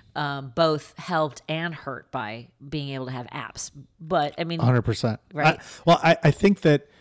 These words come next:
Speaker 2: I think it's helped in, in the evolution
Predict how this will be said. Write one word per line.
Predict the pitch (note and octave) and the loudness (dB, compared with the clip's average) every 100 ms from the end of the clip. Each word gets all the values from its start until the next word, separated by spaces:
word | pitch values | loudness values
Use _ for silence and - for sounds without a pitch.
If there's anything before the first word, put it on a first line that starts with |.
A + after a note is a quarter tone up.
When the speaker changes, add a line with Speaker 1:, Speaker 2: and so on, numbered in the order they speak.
| _ _ - | _ _ -4
Speaker 2:
I | |
think | C3 E3+ D3+ | 0 4 2
it's | - | 2
helped | B2+ D3 C3 - | 0 4 4 4
in, | B2+ A2+ - | 2 2 -2
in | C3+ A#2 | -2 2
the | A2 | 4
evolution | A#2+ A#2+ A2+ A#2 - B2+ C3 | 4 2 4 2 2 0 0